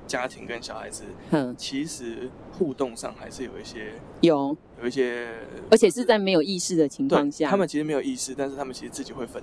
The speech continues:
Speaker 1: 层。
Speaker 2: 有。
Speaker 1: 就是真的油水分离的现象其实是真的会出现。
Speaker 2: <laughs> 就算你再怎么搅动，它还是会回到原来的那一区。
Speaker 1: 对，对，对，对，对，对，对，就像是我最近才发现，其实我们，我，我，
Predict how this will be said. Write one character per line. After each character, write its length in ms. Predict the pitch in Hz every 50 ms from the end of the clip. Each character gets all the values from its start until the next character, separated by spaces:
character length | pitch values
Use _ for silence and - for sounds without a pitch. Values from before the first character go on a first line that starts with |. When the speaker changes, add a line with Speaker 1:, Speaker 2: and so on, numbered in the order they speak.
| - 110
Speaker 1:
层。 200 | - - - - - - - - -
Speaker 2:
有。 320 | 165 165 156 151 147 151
Speaker 1:
就 140 | 175 175 160
是 100 | 139 156
真 180 | 139 - 170 160
的 100 | 151 131 -
油 180 | - 127 131 143
水 160 | - - 113
分 240 | 113 - 123 131 127
离 60 | 117
的 120 | 104 113
现 180 | 120 - 135 120
象 140 | 123 113 113
其 80 | - 202
实 120 | - -
是 160 | - - -
真 100 | - 381
的 80 | - 277
会 200 | - - 285 247
出 60 | 226 -
现。 160 | - - 233 -
Speaker 2:
<laughs> 40 | -
就 180 | - 339 320 311
算 160 | 349 330 285
你 60 | 208
再 140 | 196 277 269
怎 100 | 220 202
么 80 | 180 180
搅 220 | - 185 151 156
动， 180 | - 226 202 190
它 140 | 226 247
还 160 | 226 - 175 175
是 100 | - 214
会 80 | 208
回 180 | 208 - - 165
到 200 | 151 208 190 180
原 160 | 165 165 165
来 120 | 170 165
的 120 | 151 165 160
那 120 | 165 202 190
一 180 | 208 214 262 240
区。 260 | - - - 269 240 - - 302 - -
Speaker 1:
对， 160 | - 135 120 -
对， 160 | - - 233
对， 0 |
对， 340 | - 120 113 - - - - -
对， 140 | - - -
对， 140 | - - - -
对， 120 | - -
就 120 | - 170 165
像 160 | 170 202 185
是 120 | 175 190
我 180 | - - 131 120
最 180 | - - 202 185
近 160 | - 180 156
才 140 | 151 135 131
发 180 | - 143 139
现， 160 | 143 156 139
其 160 | 127 - - 131
实 120 | 139 156
我 80 | 147 127
们， 100 | 113 117 - 117 117 113 - - - - - -
我， 160 | 127 135 165 165 -
我， 140 | - 156